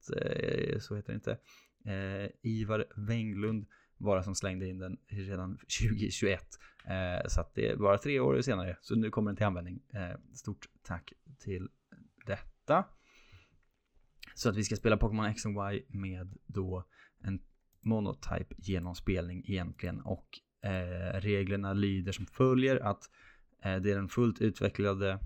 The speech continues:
ehm, Pokémonens types som gäller, såklart. Så att om man har en vanlig liten, eh, starter, om du väljer att spela med Psychic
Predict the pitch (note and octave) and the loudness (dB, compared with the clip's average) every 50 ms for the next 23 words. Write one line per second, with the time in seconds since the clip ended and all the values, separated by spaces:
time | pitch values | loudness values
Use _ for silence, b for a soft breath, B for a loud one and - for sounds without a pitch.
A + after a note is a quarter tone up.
0 | - - _ _ _ _ _ _ _ _ _ _ - E2+ F2 E2 F2 E2+ E2 E2+ | -8 -10 _ _ _ _ _ _ _ _ _ _ -2 0 0 2 0 0 -2 -2
1 | E2+ E2+ E2+ E2+ E2+ E2+ E2+ E2+ G2 F#2+ F#2 - - - - _ _ _ _ _ | -2 -4 -4 -4 -6 -6 -6 -8 -8 -10 -10 -10 -12 -12 -12 _ _ _ _ _
2 | _ - - - _ _ - - G2 - G#2+ G#2 G#2 G#2 G2+ G#2 - - - - | _ -10 -10 -10 _ _ -4 -2 0 2 2 2 2 2 2 0 -2 -4 -6 -10
3 | - - - B2+ C3+ D3+ C#3 - - - - - - - A2 G#2+ G#2+ G#2 G2 - | -2 6 8 10 10 10 8 4 0 -10 -10 -8 -6 -4 -2 -2 -2 -2 -4 -4
4 | - A#2+ G#2 A#2+ B2 B2 B2 B2+ B2+ A#2 - G#2+ - - - - B2+ C3 C3+ C3 | 0 4 6 6 8 8 6 4 2 0 0 -4 -6 -4 2 4 4 4 4 2
5 | - - - b b b b b b - - - - G2+ G2+ - - - - _ | -2 -16 -18 b b b b b b -4 0 2 2 2 2 0 -6 -20 -12 _
6 | - A2 G#2+ G#2+ G#2 G#2 G2+ G2+ G2 G2 F#2+ F#2+ F#2+ F#2+ F#2+ F#2+ - B B B | -2 0 0 2 2 2 2 0 0 0 0 0 0 0 0 -2 -4 B B B
7 | B B B B - G2 F#2+ F#2 F#2 F#2+ - - G#2+ A2+ A2+ A2+ A2 G#2+ A2+ A#2 | B B B B 0 2 2 2 2 2 2 4 4 4 6 6 6 8 8 6
8 | A2 - - G#2+ G#2+ G#2 - - - - - - - - - - - - - C3+ | 4 4 2 2 2 0 -2 -6 -8 -8 -4 -4 -2 -2 -2 -4 -6 -6 -6 -4
9 | - - B2 B2 B2+ B2+ - _ - - A#2 A#2 A#2+ - - A2 A2 A2 G#2+ G#2 | -2 2 4 4 4 4 0 _ -2 2 4 4 4 4 4 2 4 4 4 4
10 | G2+ G#2 G2 G2 G2+ G2 F#2+ - F#2+ - - - - _ _ _ - - - G#2+ | 4 4 4 4 2 2 0 0 0 -2 -4 -8 -14 _ _ _ -6 0 2 2
11 | F#2+ F#2 F2+ F2+ F2+ - - _ - - - A2 A2 A2 - - F#2+ - | 4 4 2 0 -2 -4 -6 _ -8 -2 2 2 2 2 2 0 -4 -4